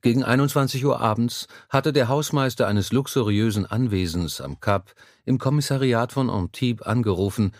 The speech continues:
um einen Knall oder Schuss zu melden, auf jeden Fall ein auffälliges Geräusch, den er auf dem Felsweg neben dem Park der Villa gehört hatte.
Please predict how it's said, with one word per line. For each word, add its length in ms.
um 140
einen 240
Knall 420
oder 240
Schuss 400
zu 140
melden, 480
auf 140
jeden 240
Fall 140
ein 120
auffälliges 580
Geräusch, 540
den 260
er 320
auf 140
dem 180
Felsweg 720
neben 260
dem 220
Park 300
der 180
Villa 240
gehört 440
hatte. 360